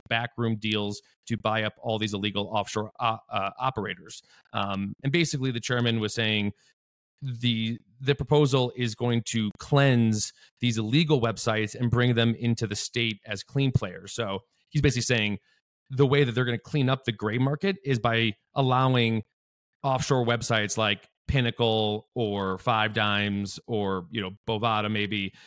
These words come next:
to apply legally in California and, like, then basically erase their, their history, um, you know, which I guess is what Ontario did,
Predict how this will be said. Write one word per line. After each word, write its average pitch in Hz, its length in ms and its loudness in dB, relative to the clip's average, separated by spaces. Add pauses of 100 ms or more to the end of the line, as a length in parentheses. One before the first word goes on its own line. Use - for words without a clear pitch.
(160)
to 110 320 0 (240)
apply 127 600 0
legally 120 460 2
in 107 100 0
California 123 800 0
and, 117 240 2
like, 104 360 0 (240)
then 120 260 4
basically 110 680 -2
erase 120 480 0
their, 101 420 0
their 107 160 -2
history, 98 560 0 (320)
um, 98 480 2 (480)
you 139 100 4
know, 113 80 4
which 113 360 -2
I 127 60 -4
guess 127 260 -4
is 113 100 -8
what 113 140 2
Ontario 117 460 -2
did, 165 280 -2